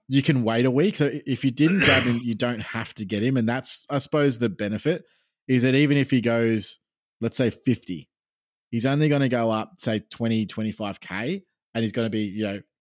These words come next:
Speaker 1: less than one thirty. And so he's still gonna be a potential downgrade next week. So he probably retains his spot,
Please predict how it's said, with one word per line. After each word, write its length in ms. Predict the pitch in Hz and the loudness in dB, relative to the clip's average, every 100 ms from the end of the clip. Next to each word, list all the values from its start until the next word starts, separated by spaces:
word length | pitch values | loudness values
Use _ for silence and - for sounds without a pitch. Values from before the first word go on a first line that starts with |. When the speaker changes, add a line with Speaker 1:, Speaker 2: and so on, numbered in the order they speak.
| - | -8
Speaker 1:
less 280 | 117 127 - | -2 -2 0
than 180 | 113 110 | -2 -2
one 200 | 110 101 | -4 -4
thirty. 440 | 113 98 90 - _ _ 120 | -6 -6 -10 -18 _ _ -10
And 100 | 117 | -2
so 60 | |
he's 160 | 120 113 | -2 0
still 200 | 139 135 | 0 2
gonna 160 | 135 | 2
be 100 | 127 | 0
a 40 | 117 | 0
potential 440 | 113 - 113 117 | -2 -2 -2 -2
downgrade 500 | 104 110 107 101 95 | -4 -4 -4 -6 -6
next 260 | 101 110 - | -6 -8 -6
week. 280 | 185 233 _ _ _ _ _ _ | -6 -6 _ _ _ _ _ _
So 420 | - 123 123 117 117 127 | -2 0 2 2 0 0
he 120 | 135 | 2
probably 480 | - 160 190 170 143 | 4 2 4 4 4
retains 400 | 131 139 131 117 | 4 0 -2 -2
his 140 | - | -6
spot, 340 | - 127 113 | -4 -2 -2